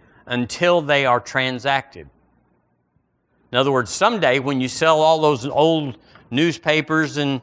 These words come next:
those old train sets and whatever people collect that, that cover up their lives, then it would have value. But until that day, what's hoarded in, in your life has no value.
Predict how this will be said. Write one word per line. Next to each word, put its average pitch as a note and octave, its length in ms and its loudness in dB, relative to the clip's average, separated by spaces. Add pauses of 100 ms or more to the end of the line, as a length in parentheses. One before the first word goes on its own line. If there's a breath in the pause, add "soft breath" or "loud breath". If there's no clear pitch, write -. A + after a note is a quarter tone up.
(380 loud breath)
those B2+ 220 2
old D3+ 540 2 (1000)
train F3 460 2
sets D#3+ 480 0
and B2+ 120 -4
whatever E3 300 2
people C3+ 300 -4
collect D3 420 -2
that, A#2+ 300 -6
that A2+ 180 -10
cover C#3+ 240 -2
up C#3 140 -4
their B2 160 -2
lives, C3+ 440 0 (320 loud breath)
then E3+ 280 -2
it G#3 100 0
would F3 140 0
have D3+ 240 0
value. E3 340 0
But C3+ 160 0
until C3+ 380 0
that F3+ 320 0
day, G3 320 2 (560 soft breath)
what's D3 240 0
hoarded F#3 520 0
in, F3 240 0
in C#3+ 200 0
your C3+ 180 2
life D#3+ 380 2 (160)
has A2+ 280 -4
no C#3+ 460 0
value. C3+ 580 -2